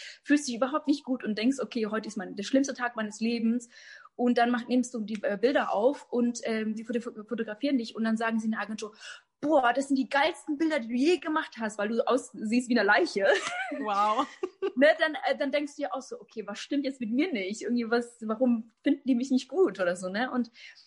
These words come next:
Speaker 1: wenn du dann davon dich loslöst und die richtigen Leute findest, die deinen Typ gut finden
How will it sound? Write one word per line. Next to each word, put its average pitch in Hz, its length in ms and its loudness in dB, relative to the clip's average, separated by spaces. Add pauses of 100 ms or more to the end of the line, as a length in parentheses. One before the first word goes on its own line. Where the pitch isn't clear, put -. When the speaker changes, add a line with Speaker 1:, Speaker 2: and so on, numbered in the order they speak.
(300)
Speaker 1:
wenn 226 180 2
du 247 60 2
dann 247 180 4
davon 254 340 0
dich 226 180 -12
loslöst 220 760 -2 (640)
und 202 120 -6
die 202 60 -2
richtigen 233 340 0
Leute 214 200 -2
findest, 170 500 -8
die 214 60 -4
deinen 196 240 -4
Typ - 380 0 (420)
gut 220 180 0
finden 170 520 -10